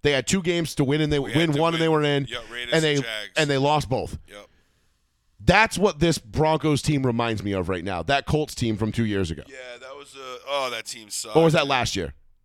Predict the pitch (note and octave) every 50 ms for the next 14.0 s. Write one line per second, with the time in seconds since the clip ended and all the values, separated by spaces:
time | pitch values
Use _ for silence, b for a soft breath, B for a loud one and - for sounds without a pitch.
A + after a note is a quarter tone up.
0 | _ _ - - D3 C3 A2+ G#2 G2+ - F#2+ G2 F#2+ F#2 _ _ _ _ A2+ A2+
1 | F#2 E2+ - D3 B2+ G#2+ F2+ D#2 D2+ C#2+ - - A#2 B2 A#2+ A#2 - - A#2+ A#2
2 | A2 A2 G#2+ G#2 A#2 G#2+ G2 G2 G2 G2+ G2+ G2+ G2 _ _ _ _ _ _ _
3 | _ _ _ _ _ _ _ - B2+ A#2 - - G#2+ A2 F#2 F#2+ F#2 F#2 F#2 F#2
4 | F2+ F2+ F2+ F2+ G#2+ A2+ G2+ F#2+ G2+ F#2 B1+ - - _ _ _ _ - D3 C#3+
5 | - - F3+ F3 D#3 D3+ C3 G#2+ G#2+ F#2+ D#2+ D2 B B B B B B B A#2
6 | E3 F3+ G#3 - G3+ G#3 D#3+ F3+ D#3+ - D#3+ C#3+ C#3 C3+ C#3 B2 G#2 G#2 F2+ F2
7 | - D#3 F#3+ F#3 D3 C#3 E3+ - D#3 E3+ F#3+ F3 G#3 C4 - B3 F3+ F#3+ F3+ E3+
8 | G3+ B3 B3+ G#3+ F3 C3+ C#3 C3 A#2 - G#3+ A3 A#3 - D#3 C#3 C3+ B2+ B2 -
9 | C#3 B2 A2 b b b b b b b b b b b F3 F#3 D3+ C#3+ G3 C#4+
10 | D4+ - A3 A3 G#3 F#3 F3 D3 C3+ C3 C3+ C#3+ D3 C#3 B2+ A#2 G#2+ - - C3+
11 | B2 G2 G2 F2+ D#2+ b b b b b b b b _ D3 D#3 C3+ B2 B2+ D3+
12 | D#3+ D#3+ - - C#3+ A#2+ - F3+ F#3 - - D#3+ C#3+ C3 - C#3+ E3 C3+ C3+ -
13 | - C#3+ C3 A#2+ A#2 B2+ A#2+ G#2+ A#2+ A#2+ A#2 - - C3 B2+ A#2+ A#2 A2 F#2+